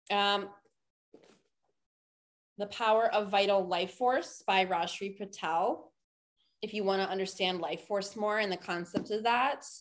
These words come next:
She also talks a lot about different transcendental meditation. And then actually, surprisingly, a fiction book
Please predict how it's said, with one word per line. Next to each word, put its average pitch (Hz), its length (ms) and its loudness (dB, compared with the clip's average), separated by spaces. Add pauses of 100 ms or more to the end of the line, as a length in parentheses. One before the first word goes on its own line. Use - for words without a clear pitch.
(400)
She - 120 -6
also 196 180 0
talks 196 260 -4
a - 40 -2
lot 190 140 6
about 185 200 2
different 190 340 -8
transcendental 185 680 -2
meditation. 185 840 -2 (580)
And 202 220 2
then 208 240 4
actually, 240 460 -2
surprisingly, 233 1160 0 (320)
a 208 100 6
fiction 254 680 0
book 180 400 -2